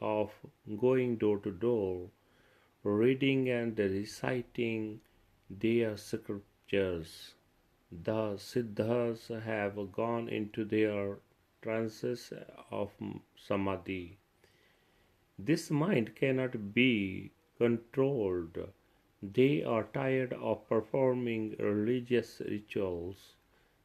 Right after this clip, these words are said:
The impersonators have grown weary of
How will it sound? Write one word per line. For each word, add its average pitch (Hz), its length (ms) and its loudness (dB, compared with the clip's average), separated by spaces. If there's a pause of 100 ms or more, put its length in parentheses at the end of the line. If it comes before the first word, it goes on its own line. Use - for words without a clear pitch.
(160)
The 101 520 -2 (220)
impersonators 107 2000 0 (960)
have 101 480 0
grown 110 560 2
weary 95 640 0 (100)
of 110 560 -2